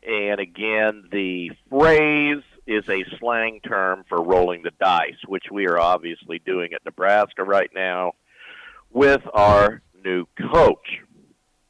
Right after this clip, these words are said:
Odyssey wrote the album isn't a classic,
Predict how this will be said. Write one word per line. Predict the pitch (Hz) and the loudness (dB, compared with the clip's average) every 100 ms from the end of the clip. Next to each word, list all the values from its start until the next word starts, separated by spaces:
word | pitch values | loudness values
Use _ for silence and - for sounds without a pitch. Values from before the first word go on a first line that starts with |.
| _ _ - _ | _ _ -20 _
Odyssey | 127 131 190 165 127 127 120 | 2 6 6 4 0 -4 0
wrote | 110 117 - | 4 4 4
the | 113 107 | -2 2
album | 110 110 107 | 2 2 -2
isn't | 104 98 90 | -6 -8 -14
a | |
classic, | - 107 104 92 - - - - | -8 -4 -2 -4 -8 -16 -20 -20